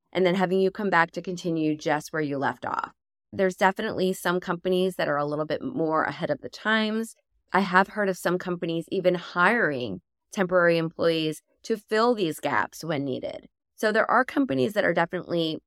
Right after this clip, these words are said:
forward-thinking, but there's also a lot of companies that are not quite there yet.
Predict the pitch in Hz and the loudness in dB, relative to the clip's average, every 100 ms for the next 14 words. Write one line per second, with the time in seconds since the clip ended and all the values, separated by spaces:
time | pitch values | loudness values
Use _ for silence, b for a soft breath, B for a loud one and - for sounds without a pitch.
0 | _ _ - 214 214 190 165 147 143 147 | _ _ 0 2 4 2 2 -4 -4 -6
1 | 135 _ _ _ - 202 233 233 247 254 | -8 _ _ _ -10 -2 -2 -2 -4 -2
2 | 254 180 202 185 190 - - 160 165 165 | -2 0 2 2 2 -2 -8 -6 -4 -4
3 | 165 165 _ 175 165 160 156 156 147 - | -4 -8 _ -2 0 0 0 0 0 -2
4 | - 151 139 - 143 107 113 82 - | -6 -4 -4 -4 -4 -2 -2 -4 -6